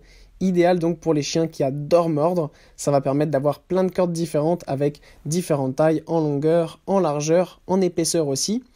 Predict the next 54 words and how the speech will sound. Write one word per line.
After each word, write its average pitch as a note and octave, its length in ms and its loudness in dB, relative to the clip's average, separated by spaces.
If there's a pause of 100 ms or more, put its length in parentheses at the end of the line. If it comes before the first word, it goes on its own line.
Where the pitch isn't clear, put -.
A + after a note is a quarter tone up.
(340)
Et G#3 100 2
vous G3+ 180 0
avez F#3 140 2
aussi, F3+ 300 0
ça F3 180 0
j'adore, D3+ 500 0 (220)
c'est - 120 -4
en D3+ 60 0
fait F3 180 -2
une D3 120 0
petite F3 340 -4
boule F3 140 0
fabriquée D3 380 0
en C3+ 100 -2
corde E3+ 380 0
qui - 120 -12
va C#3+ 80 0
vous C#3 120 0
permettre C#3+ 440 -2
de D3+ 180 -2
le D3 100 -4
jeter F3+ 320 0
à E3 40 2
votre D#3 280 -2
chien D#3+ 180 -2
tout F#3 120 -8
simplement C#3 440 -2
pour D#3 240 -12
qu'il D3 160 -4
aille C#3+ 260 0
le C#3+ 260 0
prendre F#3 320 -2 (360)
et C4 80 0
vous B3 100 0
le G#3+ 80 4
ramener. E3 400 2 (300)
Donc C#3 100 -4
ça F#3+ 140 2
c'est D#3+ 140 -2
idéal D#3 280 2
pour G3+ 160 -2
l'éducation E3 680 0
mais C#3 180 -2
aussi C#3 240 -4
pour C#3+ 180 -10
que - 100 -4
votre C#3 280 -4
chien E3 280 -4 (280)
renforce E3 680 0
sa - 200 2
mâchoire. D#3+ 400 0
Les C3 140 -4
chiens D#3+ 400 -4
adorent D3+ 400 -2